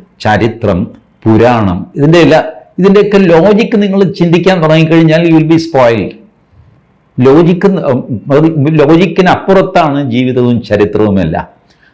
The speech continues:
നമ്മളുടെ ചുറ്റും സംഭവിക്കുന്ന പല കാര്യങ്ങൾക്കും ഒരു ലോജിക്കുമില്ല.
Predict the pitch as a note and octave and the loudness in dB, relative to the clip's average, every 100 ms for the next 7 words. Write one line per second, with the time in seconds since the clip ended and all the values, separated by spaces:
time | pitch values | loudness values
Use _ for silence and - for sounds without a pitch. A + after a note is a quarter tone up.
0 | _ C#3 D3 E3 F3 E3+ D3 - F#3 - | _ -2 0 2 0 0 -4 -2 -2 0
1 | C#3 C#3 D#3 D3 D3+ D#3+ C#3+ C3+ E3 D3 | 0 2 2 2 -2 -2 -2 0 2 2
2 | D3 D3 C#3+ C3+ D#3+ D#3 B2+ C#3+ C3+ B2 | 2 -2 -6 -6 -8 -4 0 2 2 2
3 | C3 A#2 A#2+ G#2 | 0 -2 -2 -2